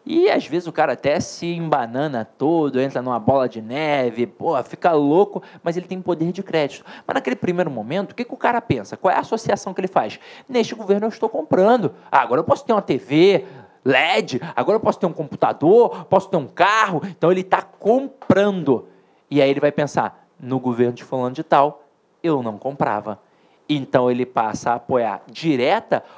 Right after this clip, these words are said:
ou indiretamente o governo. Então tá vendo como é que a conjunção é de suma importância, não só pra prova, mas também pra vida? Então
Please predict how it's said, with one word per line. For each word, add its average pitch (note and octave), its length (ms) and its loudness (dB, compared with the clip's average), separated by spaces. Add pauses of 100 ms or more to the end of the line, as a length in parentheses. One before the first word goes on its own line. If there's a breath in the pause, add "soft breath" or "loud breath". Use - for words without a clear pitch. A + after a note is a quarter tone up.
(140 loud breath)
ou A3 260 4
indiretamente G#3 920 -4
o F#3 40 -8
governo. A3 420 0 (220 soft breath)
Então A3+ 180 -8
tá - 100 0
vendo A3+ 220 0
como G3+ 160 0
é G3 60 -2
que G3 80 -2
a E3+ 40 0
conjunção F#3+ 800 -4 (340 loud breath)
é F3 180 2
de F3 180 -8
suma B3 480 -6
importância, F#3 840 -4
não G#3 220 -6
só G3 200 2
pra F3+ 180 0
prova, D#3+ 440 2 (320 loud breath)
mas E3+ 240 -2
também E3+ 460 -4
pra F3 260 2
vida? D3 540 -8 (160 soft breath)
Então G3+ 200 0